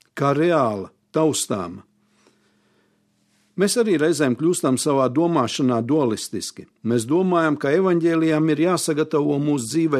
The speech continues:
Dieva valstībā kaut kad nākotnē, bet Jēzus vēsts ir darīt mūs par Dieva valstības pavalsniekiem jau šodien. Šodien.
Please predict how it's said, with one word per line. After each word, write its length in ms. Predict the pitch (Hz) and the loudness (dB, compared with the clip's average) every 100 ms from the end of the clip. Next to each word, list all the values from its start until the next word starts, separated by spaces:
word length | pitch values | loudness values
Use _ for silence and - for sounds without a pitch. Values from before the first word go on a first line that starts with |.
| 120 | 0
Dieva 220 | 143 139 123 | 0 0 0
valstībā 560 | 160 165 151 135 123 117 | 0 -2 -2 -2 -2 -2
kaut 240 | 147 139 | -2 -2
kad 160 | - 107 | -2 -2
nākotnē, 720 | 110 139 147 117 - 95 85 _ _ _ _ - | 0 0 -2 -8 -8 -12 -14 _ _ _ _ -6
bet 220 | 107 117 | -4 0
Jēzus 460 | 160 202 180 156 160 | 0 0 -2 -4 -2
vēsts 320 | 160 151 - 135 | 0 -2 -2 -2
ir 80 | 120 | 0
darīt 340 | 156 147 113 | 0 0 0
mūs 240 | 131 151 | 0 -2
par 220 | - 120 113 | -2 -4 0
Dieva 220 | 135 127 123 | 0 0 0
valstības 480 | 143 - 117 113 - | -2 -4 -4 -6 -4
pavalsniekiem 840 | 139 143 123 - 123 113 113 113 | -2 0 -2 -2 -6 -4 -4 -4
jau 80 | 113 | -6
šodien. 540 | 104 - 135 110 87 92 _ _ _ - - - _ _ | -6 -4 -4 -4 -10 -14 _ _ _ -20 -20 -20 _ _
Šodien. 640 | - 170 185 139 98 82 | -4 0 2 0 -2 -8